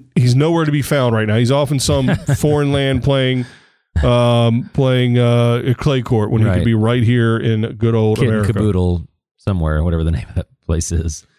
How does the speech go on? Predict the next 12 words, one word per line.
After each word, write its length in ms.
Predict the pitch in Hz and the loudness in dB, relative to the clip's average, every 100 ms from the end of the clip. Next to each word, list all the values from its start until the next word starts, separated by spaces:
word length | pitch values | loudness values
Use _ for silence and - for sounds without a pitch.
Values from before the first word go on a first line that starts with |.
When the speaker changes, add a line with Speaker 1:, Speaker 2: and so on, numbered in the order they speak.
| _ _ _ _ _ - | _ _ _ _ _ -6
Speaker 1:
So 80 | 139 | -2
then 140 | 139 | 0
we 80 | 156 | 0
Speaker 2:
Uh, 40 | 160 | 0
Speaker 1:
got 200 | 165 147 | 0 0
Zverev. 800 | 113 123 160 139 120 98 - | 0 2 0 0 0 -4 -4
Now, 280 | 117 139 135 | -2 0 2
is 140 | 139 107 | 0 2
he 180 | 185 | 2
interesting 640 | 160 180 214 220 254 247 240 | 0 0 -2 -2 0 -2 -4
or? 720 | - 147 151 147 143 139 120 _ _ _ _ _ _ _ _ _ _ _ _ _ _ _ _ - | -2 0 2 2 2 0 -2 _ _ _ _ _ _ _ _ _ _ _ _ _ _ _ _ -4
Speaker 2:
Um, 840 | 110 113 110 107 107 104 101 90 | 0 2 2 2 2 0 0 -4